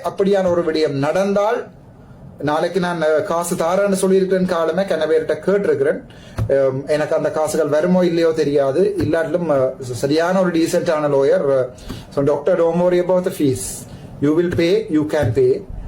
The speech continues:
you can pay at any time. So, don't worry, we are going for the case." என்று தான் எனக்கு சொ-, கௌசல்யாவுடன் சொல்லப்பட்டிருக்கிறது. கௌசல்யா தான் அந்த லாயரோட அன்றைய தினம் கதைக்கவர். ஆகவே, அஹ், ஒரு நல்ல செய்தி, எல்லாரும் எதிர்பார்த்து கொண்டிருந்த நல்ல செய்தி. Maybe நாளைய தினத்தோட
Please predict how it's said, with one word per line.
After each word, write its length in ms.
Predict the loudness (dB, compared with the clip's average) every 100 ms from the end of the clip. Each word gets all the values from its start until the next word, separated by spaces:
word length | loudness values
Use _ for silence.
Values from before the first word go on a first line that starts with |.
| -10 -2
you 120 | 0
can 180 | 0 0
pay 120 | 0
at 160 | 2 0
any 200 | -2 0
time. 240 | -2 -2
So, 180 | -2 0
don't 280 | 2 2 2
worry, 340 | 2 2 2 2
we 80 | 0
are 120 | 2
going 180 | 0 0
for 160 | -2
the 80 | 0
case." 280 | 0 -2 -4 -10 -14 -18 -18 -6
என்று 220 | -2 0 0
தான் 180 | -2
எனக்கு 320 | -2 -2 -2 0
சொ-, 200 | 0 0 0
கௌசல்யாவுடன் 680 | -2 0 2 2 0 0 0
சொல்லப்பட்டிருக்கிறது. 800 | 0 0 0 2 2 2 2
கௌசல்யா 420 | 2 0 0 2 2
தான் 120 | 2
அந்த 140 | 2
லாயரோட 340 | 2 4 2 2
அன்றைய 260 | 0 0
தினம் 180 | 0 0
கதைக்கவர். 440 | 0 0 2 0 -2 -10 -20 -18 -18 -18 -4
ஆகவே, 520 | -2 0 2 2 4
அஹ், 380 | 4 2 0 -2 -10 -8
ஒரு 140 | -2 0
நல்ல 240 | 0 0
செய்தி, 400 | 2 2 2 2
எல்லாரும் 520 | 2 2 2 0 0
எதிர்பார்த்து 640 | 0 0 0 0 -2 -2 -4
கொண்டிருந்த 640 | -2 0 0 0 -2 -6 -8 -20 -20 -16 -4
நல்ல 240 | -2 0 0
செய்தி. 420 | -2 -2 0 -2 -6 -16 -14 -6 -2
Maybe 320 | 0 0 0
நாளைய 400 | 0 2 2 0
தினத்தோட 680 | 0 -2 -2 2 4 4